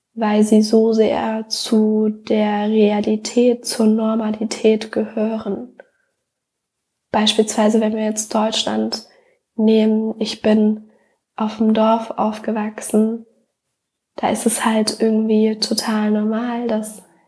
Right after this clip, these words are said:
jeder ein Auto hat, weil Öffis da nicht so oft fahren, dass jeder in einem Haus wohnt, dass jede Familie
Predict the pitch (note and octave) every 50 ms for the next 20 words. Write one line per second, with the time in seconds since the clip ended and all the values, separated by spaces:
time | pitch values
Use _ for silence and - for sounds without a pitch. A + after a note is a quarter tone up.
0 | _ _ _ _ _ _ - G#3+ G#3+ G#3+ G#3 G#3 G#3 G#3+ A3 A3 A#3 A#3 B3+ A#3+
1 | - B3 A#3 A3 A3+ A3+ A3 A3 - - F#3 G3 G#3 G#3 - G#3 G#3 G#3 - A3
2 | A3 G#3+ G#3+ - G#3+ G#3+ G#3+ G#3+ G#3+ G#3+ - - - - A3 G#3+ B3 - - -
3 | - C4+ C4 B3+ B3 A3+ G#3+ - - - B3+ B3 B3 A#3+ A#3 A#3+ A3+ A3 A3 G#3+
4 | - - - A#3 A3+ A3 G#3+ A3 G#3+ G#3 G#3+ G#3+ G#3+ - G#3+ G#3+ G#3+ A3 - -
5 | - C#4 C#4 C#4+ C#4+ C#4+ - - - B3 A#3 A3+ A#3 A3+ A3 A3 A3+ A3+ - -
6 | - - _ _ _ _ _ _ _ _ _ - - A3+ - - - G#3+ G#3+ G#3+
7 | G#3+ - - G#3+ G#3+ G#3+ G#3+ A3 A3 A3 G#3+ G#3+ G#3 G#3+ A3 G#3+